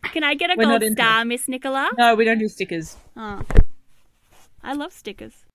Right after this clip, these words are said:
Speaker 2: Obviously, you could hit them back then if they were out of line, but Clara didn't tend to do that.
Speaker 1: No,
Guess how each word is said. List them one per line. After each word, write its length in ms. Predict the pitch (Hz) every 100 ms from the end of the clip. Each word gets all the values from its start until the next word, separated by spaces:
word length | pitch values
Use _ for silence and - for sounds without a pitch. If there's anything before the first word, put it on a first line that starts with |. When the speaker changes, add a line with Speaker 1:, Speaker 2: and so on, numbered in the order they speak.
| _ _ _
Speaker 2:
Obviously, 440 | 233 233 277 277 269
you 180 | 233
could 180 | 247 269
hit 240 | - 226 -
them 140 | 220
back 220 | 226 226 233
then 220 | 233 240
if 100 | 285
they 180 | 226 220
were 120 | 208
out 120 | 214
of 80 | 214
line, 220 | 208 214
but 140 | 214 -
Clara 360 | 233 208 202
didn't 220 | 196 190
tend 220 | 185 196 185
to 60 | -
do 180 | 190 185
that. 280 | 160 - - - - -
Speaker 1:
No, 160 | 277 311